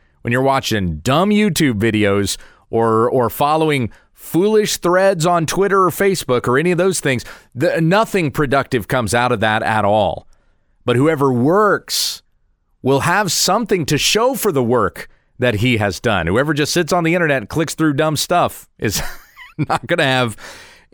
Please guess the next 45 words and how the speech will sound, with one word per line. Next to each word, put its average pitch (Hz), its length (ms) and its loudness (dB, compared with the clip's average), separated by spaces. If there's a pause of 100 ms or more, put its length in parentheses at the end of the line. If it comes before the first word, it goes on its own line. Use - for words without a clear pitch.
(100)
a-, 185 320 0
anything 208 540 2
to 139 80 0
show 131 220 0
for 120 100 -2
that. 95 220 0
It 135 200 2
is, 120 380 -2
again, 127 300 0
it's 104 120 -2
just - 300 -2
unproductive. 113 880 -2
I've 131 220 0
wasted 143 420 0
so 240 340 0
many 214 300 0
hours 156 400 2
I 123 60 0
could 139 160 -2
have 131 60 -2
spent 143 280 -2
writing 117 720 -2 (240)
or 156 180 2
accomplishing 165 800 0
something 180 460 -2
else, 185 220 0 (180)
making 220 400 0
phone 240 320 0
calls, 143 320 0
writing 202 400 2
cards, 190 480 2
whatever. 170 480 2 (320)
I've 123 120 -2
spent 147 260 -2
so 156 100 0
many 160 160 0
hours 139 240 0
clicking 151 460 0
dumb 147 300 0
stuff 143 440 0
instead 120 320 -2
of 82 160 -4
getting 147 320 0
something 131 460 -2
done. 104 400 -2